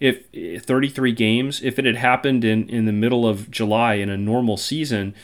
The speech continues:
you would just say that he's pressing and he's striking out too much. But the fact it comes at the start of his career and you have forty-one strikeouts, three walks, and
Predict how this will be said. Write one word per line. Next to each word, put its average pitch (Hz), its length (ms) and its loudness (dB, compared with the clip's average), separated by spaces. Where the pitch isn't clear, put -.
you 127 160 4
would 120 100 4
just 123 200 2
say 120 120 4
that 107 120 2
he's 110 180 -2
pressing 113 460 -2
and 101 80 -2
he's 101 100 -4
striking 104 320 -4
out 110 160 -2
too 107 140 -6
much. 92 360 -10
But 113 220 2
the 117 40 -4
fact 117 300 2
it - 40 -4
comes 113 260 -2
at 110 80 -6
the - 80 -6
start 131 260 4
of 101 60 2
his 95 120 -4
career 120 520 2
and 107 120 0
you 107 100 -2
have 107 200 0
forty-one 117 540 2
strikeouts, 104 520 -4
three 110 220 0
walks, 101 500 -4
and 101 360 -4